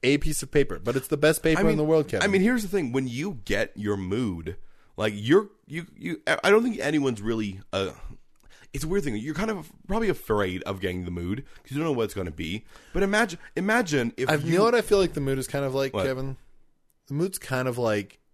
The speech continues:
Speaker 1: hitting puberty.
Speaker 2: Okay.
Speaker 1: You know, you don't know when it's gonna happen.
Speaker 2: But you, uh,
Speaker 1: But if you live long enough, it's going to happen to you.
Speaker 2: Probably,
Speaker 1: Probably,
Speaker 2: yeah.
Speaker 1: right? So, or at least to someone around you.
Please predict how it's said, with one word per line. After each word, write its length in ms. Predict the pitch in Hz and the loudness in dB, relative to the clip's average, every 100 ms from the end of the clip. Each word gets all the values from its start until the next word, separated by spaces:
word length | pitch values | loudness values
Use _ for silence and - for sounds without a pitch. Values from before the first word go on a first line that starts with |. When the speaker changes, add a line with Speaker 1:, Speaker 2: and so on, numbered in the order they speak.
| _ - | _ -20
Speaker 1:
hitting 360 | - 120 110 98 | -6 -4 -4 -6
puberty. 540 | - 107 82 78 73 - _ _ _ | -6 -6 -6 -12 -16 -20 _ _ _
Speaker 2:
Okay. 420 | 110 117 - 85 92 - - _ | -2 -2 -2 -6 -6 -12 -20 _
Speaker 1:
You 140 | 135 | -2
know, 460 | 151 185 214 202 - | 2 4 4 4 0
you 100 | 151 | 0
don't 160 | 185 208 | 0 4
know 140 | 202 | 4
when 260 | 143 135 135 | 4 4 2
it's 180 | 123 | -2
gonna 200 | - 95 85 | -6 -8 -8
happen. 520 | 85 80 82 80 87 _ | -10 -12 -12 -14 -14 _
Speaker 2:
But 160 | - 160 | -10 -6
you, 140 | 185 - | -6 -6
uh, 140 | - - _ _ | -16 -16 _ _
Speaker 1:
But 180 | - 139 | 0 2
if 220 | 156 151 | 2 -2
you 120 | 185 180 | -2 6
live 280 | 180 196 | 8 8
long 260 | 165 131 117 | 6 2 2
enough, 280 | 107 104 107 | -2 -4 -6
it's 140 | 98 | -10
going 280 | - 120 110 | -4 -4 -2
to 60 | 101 | -4
happen 420 | 101 110 - 80 | -4 -6 -8 -12
to 120 | - | -12
you. 60 | 80 | -6
Speaker 2:
Probably, 240 | 85 117 95 | -2 -2 -2
Speaker 1:
Probably, 220 | 82 82 | -4 -2
Speaker 2:
yeah. 220 | 101 98 - - | -2 -2 -6 -10
Speaker 1:
right? 380 | 95 95 127 143 - _ _ | -4 0 0 -2 -12 _ _
So, 600 | - - 135 127 127 117 - _ _ _ _ _ - | -8 2 6 6 4 0 -8 _ _ _ _ _ 4
or 160 | 139 | 6
at 80 | 139 | 6
least 240 | 156 180 - | 2 0 -2
to 80 | |
someone 320 | - 156 147 131 | 0 2 2 2
around 440 | 107 104 101 90 | 0 0 -2 -4
you. 200 | 82 71 | -10 -16